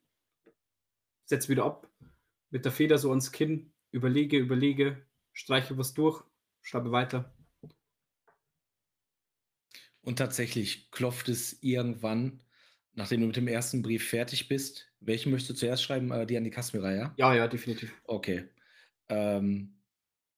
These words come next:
Speaker 2: ja, hätte ich auch gesagt, der geht etwas schneller von der Hand.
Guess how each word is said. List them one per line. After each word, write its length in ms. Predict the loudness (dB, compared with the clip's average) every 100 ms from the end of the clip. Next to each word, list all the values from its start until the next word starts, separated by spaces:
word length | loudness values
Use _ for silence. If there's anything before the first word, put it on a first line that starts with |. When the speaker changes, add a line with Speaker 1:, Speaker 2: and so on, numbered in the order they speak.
| _ _ _ _ _ _
Speaker 2:
ja, 140 | -2
hätte 160 | 0 0
ich 120 | 0
auch 200 | -2 0
gesagt, 640 | -2 0 -2 -2 -8 -6 0
der 200 | 0 0
geht 260 | 0 -2
etwas 560 | -2 -4 -2 -2 -4 -6
schneller 420 | -2 0 0 0
von 220 | -2 -2 -2
der 200 | -2 -2
Hand. 360 | -2 -4 -8